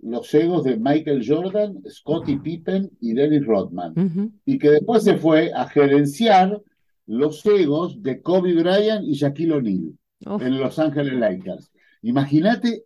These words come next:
Speaker 1: ese libro.
Speaker 2: Tremendo.
Speaker 1: Es impresionante de cómo gerenciar los egos de tipos que, que ganaban siete veces más que vos, que eran mucho más importantes que vos y te tenían que hacer caso.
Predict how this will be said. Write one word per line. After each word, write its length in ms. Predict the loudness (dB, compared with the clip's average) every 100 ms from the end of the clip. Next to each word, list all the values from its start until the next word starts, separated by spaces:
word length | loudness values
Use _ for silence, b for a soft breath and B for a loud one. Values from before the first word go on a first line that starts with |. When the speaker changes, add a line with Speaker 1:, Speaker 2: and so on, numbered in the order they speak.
| -4
Speaker 1:
ese 340 | -2 -2 -2
libro. 600 | 0 0 0 -2 -4 -10
Speaker 2:
Tremendo. 300 | -6 -4 -2
Speaker 1:
Es 220 | -2 -2 0
impresionante 1600 | 2 2 0 _ _ 0 0 2 2 4 4 4 2 -4 -12 -14 _ _ _
de 140 | -4 0
cómo 280 | 2 2 2
gerenciar 840 | 4 4 4 2 0 0 2 0 -6 _ _ _ _ _
los 360 | -4 -2 -2 0
egos 320 | 2 2 2
de 100 | 0 -2
tipos 280 | -2 -2
que, 220 | -2 -2 -2
que 120 | -4
ganaban 440 | -2 0 0 -2
siete 440 | -6 -6 -4 0 2
veces 240 | 2 0
más 120 | -2
que 100 | -2
vos, 320 | 0 0 -4 -10 _ _ _ _
que 80 | -2
eran 200 | 0 -2
mucho 300 | -2 0 0
más 120 | 0
importantes 280 | 0 -2 -2
que 60 | 0
vos 120 | -2
y 40 |
te 120 | -2 -4
tenían 320 | -4 -4 -6
que 80 | -8
hacer 220 | -6 -4
caso. 320 | -4 -6 -10